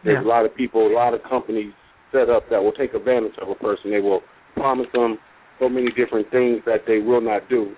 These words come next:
Speaker 1: Well, here, I can't promise you. I can't promise you that you'll sell books.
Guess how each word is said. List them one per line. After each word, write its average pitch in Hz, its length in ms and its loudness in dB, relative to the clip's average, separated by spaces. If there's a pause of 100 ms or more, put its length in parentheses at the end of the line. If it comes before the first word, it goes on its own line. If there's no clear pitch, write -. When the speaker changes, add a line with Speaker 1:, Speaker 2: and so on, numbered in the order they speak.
(140)
Speaker 1:
Well, 104 200 -2
here, 127 320 0 (380)
I 135 80 -14
can't 107 280 -4
promise 113 380 -4
you. 95 180 -4 (200)
I 101 60 -14
can't 107 260 -8
promise 117 340 0
you 113 100 -8
that 107 240 0
you'll 107 180 -2
sell 110 240 0
books. 113 280 0